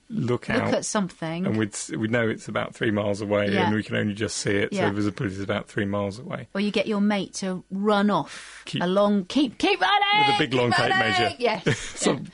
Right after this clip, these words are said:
Speaker 1: probably
Speaker 2: Something like that, yeah.
Speaker 1: less practical
Speaker 2: Yeah.
Speaker 1: way of doing it, but yeah, it worked too. And you estimate it. I think the way automatic weather stations do it tends to be they, say, have a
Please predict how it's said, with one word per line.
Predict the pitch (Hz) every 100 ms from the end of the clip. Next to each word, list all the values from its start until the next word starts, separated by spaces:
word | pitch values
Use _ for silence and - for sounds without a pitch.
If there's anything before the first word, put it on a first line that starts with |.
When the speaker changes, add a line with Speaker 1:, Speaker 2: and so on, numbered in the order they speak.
| -
Speaker 1:
probably | 151 135
Speaker 2:
Something | - 208
like | 190 -
that, | 165 -
yeah. | 151 135
Speaker 1:
less | 123 113 -
practical | - - - -
Speaker 2:
Yeah. | -
Speaker 1:
way | 113
of | 107
doing | 117 123
it, | 190
but | 160
yeah, | 143
it | 135 - -
worked | 123 127 160 -
too. | 120 - - - - - - - -
And | 120 113
you | 107 - -
estimate | - 110 - 110 101 -
it. | - -
I | -
think | - 160 151 -
the | 135
way | 123 127 123 123 120 120 117 -
automatic | 117 - 107 127
weather | 113 107
stations | 127 107 - 104 101 101 - - -
do | - 107
it | - -
tends | - 113 104
to | 123
be | 117 107
they, | 107 110 107 107 - -
say, | - 120
have | 101 104
a | 101